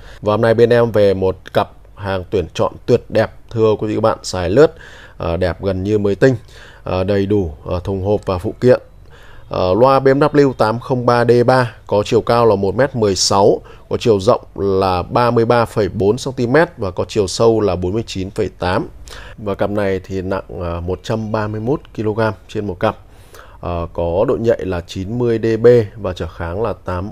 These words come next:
ohm. Ờ, giải tần cực kỳ là hấp dẫn, ờ, giải trầm xuống sâu tới mười sáu Hz và giải cao lên tới ba mươi lăm kHz do sử dụng loa, ờ, chép kim cương, thưa quý vị các bạn. Ờ, mặc dù là một cái cặp loa khá là lớn,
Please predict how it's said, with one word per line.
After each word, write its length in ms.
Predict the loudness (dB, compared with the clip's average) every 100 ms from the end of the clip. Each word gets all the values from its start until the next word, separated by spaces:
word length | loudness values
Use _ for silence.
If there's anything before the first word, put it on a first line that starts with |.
| 0
ohm. 180 | 2 0 -6 -20 -20 -20 -20 -10
Ờ, 340 | -6 -4 -4
giải 220 | -2 -4
tần 440 | -2 -4 -2 -6 -10 -4
cực 240 | -2 -2 -2
kỳ 220 | 0 0
là 120 | 0
hấp 160 | -4 0
dẫn, 280 | 0 0 -8 -16 -20 -10
ờ, 140 | -6
giải 140 | -4 -4
trầm 340 | -2 -4 -4
xuống 320 | -8 -4 -4
sâu 300 | 0 2 2 2
tới 200 | 0 0
mười 180 | 0 -4
sáu 320 | -4 -4 0
Hz 180 | 0 0 -4 -10
và 100 | -6
giải 180 | -6 -6
cao 220 | -4 -2
lên 180 | -2 -4
tới 200 | -6 -4
ba 200 | -4 -2
mươi 120 | -2
lăm 240 | -2 -4 -6
kHz 340 | -4 -2 -2 -6 -8
do 200 | -6 -4
sử 180 | -4 -6
dụng 200 | -4 -6 -6
loa, 340 | -4 -4 -6 -10 -16 -20 -20 -16
ờ, 720 | -8 -6 -4 -4 -4 -4 -6 -4
chép 200 | -4 -4 -8 -8
kim 140 | -6
cương, 320 | -6 -6 -6 -8 -14 -8
thưa 300 | -4 -2 -2
quý 160 | -4
vị 60 | -6
các 80 | -6
bạn. 160 | -6 -8 -18 -20 -20 -12
Ờ, 260 | -4 -2 -2 -6 -8
mặc 160 | -6 -2
dù 260 | 2 2
là 100 | 4
một 120 | 2 0
cái 120 | -2
cặp 220 | -4 2
loa 400 | 4 4 2 -2 -6 -20
khá 280 | -10 -4 -2
là 160 | 0 2
lớn, 380 | 4 4 4